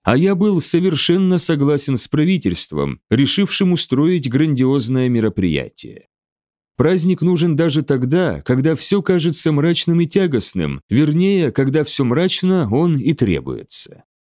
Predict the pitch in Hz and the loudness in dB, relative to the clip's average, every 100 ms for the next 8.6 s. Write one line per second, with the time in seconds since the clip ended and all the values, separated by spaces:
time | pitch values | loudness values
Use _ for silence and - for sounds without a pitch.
0 | _ _ _ _ - 190 196 196 143 127 | _ _ _ _ 0 0 2 0 0 -2
1 | 110 160 156 147 143 139 - 131 135 120 | 0 0 2 0 0 0 0 0 0 0
2 | - 107 104 - 135 180 185 175 - - | 0 0 0 0 0 2 2 0 -4 -2
3 | 165 156 151 - 185 190 185 175 156 143 | -2 0 0 0 0 2 2 2 0 0
4 | 151 165 170 139 120 123 131 156 - 92 | -2 0 0 2 0 0 0 -2 -2 -2
5 | - 78 78 120 185 151 143 143 165 165 | -4 -2 2 2 2 0 0 0 0 0
6 | 139 - 147 - 135 123 113 98 113 160 | 0 0 -2 0 -2 0 0 0 0 0
7 | 170 165 160 135 120 117 117 117 110 - | -2 0 0 2 0 0 0 0 -2 -4
8 | 82 55 - - - | -4 -4 -6 -8 -10